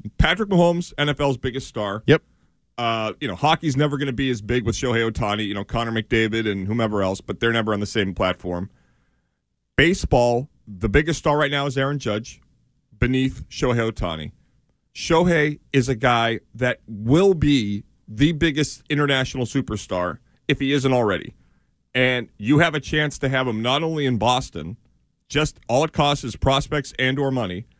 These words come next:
Speaker 1: but you have him as a part of this growing, massive, you know, set of different investments in the portfolio within Fenway Sports Group. Like, I, to me,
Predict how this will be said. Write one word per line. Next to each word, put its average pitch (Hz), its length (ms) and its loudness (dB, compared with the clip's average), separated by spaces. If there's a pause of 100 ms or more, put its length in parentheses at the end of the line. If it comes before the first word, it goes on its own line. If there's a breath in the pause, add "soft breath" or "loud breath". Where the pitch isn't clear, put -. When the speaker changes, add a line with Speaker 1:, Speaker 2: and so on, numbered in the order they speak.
(500)
Speaker 1:
but 143 140 -4
you 147 160 4
have 151 280 2
him 143 340 -2
as 131 180 0
a 135 60 -2
part - 500 -4
of 110 140 -4
this 120 200 -2 (140)
growing, 151 640 0 (380)
massive, 131 880 -4 (580)
you 139 80 2
know, 104 180 -4
set - 460 -2
of 101 180 -6
different 160 300 0
investments 123 720 -2
in 123 80 -4
the 117 80 -4
portfolio 127 720 0
within 120 320 -2
Fenway 127 300 -2
Sports 185 360 -4
Group. - 380 -10
Like, 143 180 0
I, 156 80 0 (140)
to - 100 6
me, 196 400 2